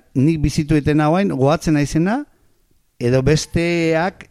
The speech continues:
eman didana, eta hor-, horri pentsatu behar diot laguntzeko nik. Pero nik hori pentsatu iten nun. Esateko, nik bai energia jarri beharret honentzat. Eta hau atea da, ondo, eta, eta gero ez dakit nik, eh, fa-,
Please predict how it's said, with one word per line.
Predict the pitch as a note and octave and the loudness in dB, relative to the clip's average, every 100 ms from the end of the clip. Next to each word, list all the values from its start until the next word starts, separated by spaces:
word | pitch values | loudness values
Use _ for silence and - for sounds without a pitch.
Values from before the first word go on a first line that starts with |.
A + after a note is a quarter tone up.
| C3+ | -4
eman | B2+ D#3+ D#3+ | 0 0 2
didana, | D3 C#3 D#3+ E3 | 2 2 0 0
eta | C#3 C#3 | 0 0
hor-, | D3+ - | -2 -4
horri | C#3+ C#3 D3+ | -2 0 0
pentsatu | - C3+ C#3+ C#3+ D3 | 0 -2 -2 -2 0
behar | C3+ C3+ | 0 0
diot | C#3 E3+ F3 - | 0 0 -2 -6
laguntzeko | B2+ B2 D3 - G#2+ C3+ | -4 -2 -2 -4 -6 -2
nik. | C3 F#2+ - - - - | -2 -4 -16 -20 -20 -8
Pero | A2 | -8
nik | A#2+ C3 | -4 0
hori | C3 C3+ | 0 0
pentsatu | C3+ E3+ C#3 | 0 -4 -6
iten | G#2 C3 C#3 | -6 -4 -4
nun. | F#2 _ _ - | -6 _ _ -6
Esateko, | A#2+ A#2+ A2+ G2+ - - - _ B2 | -2 0 -2 -2 -12 -20 -20 _ -4
nik | B2+ | 0
bai | C3+ | 2
energia | C#3 C#3 C#3+ B2 | 2 2 0 0
jarri | C3+ C#3 | 2 2
beharret | C#3+ D3 | 2 0
honentzat. | A#2+ B2 - G2 - - _ | 0 -2 -4 -10 -14 -20 _
Eta | G#2+ A#2 | -2 2
hau | A#2+ | 2
atea | G#2+ C#3 A#2+ | 2 0 0
da, | A#2+ C#3 B2+ | -2 -2 0
ondo, | D#3 F#3 | 2 2
eta, | C#3+ A2+ - - - _ _ - | 2 0 -2 -12 -20 _ _ -16
eta | - - G#2 | -10 -4 0
gero | C3 | 2
ez | B2 | 2
dakit | D#3+ A#2+ B2 | -2 0 2
nik, | A#2+ C3 A#2 B2 | 2 0 -2 -2
eh, | A2+ A2+ A#2 | 0 0 0
fa-, | - - | 0 0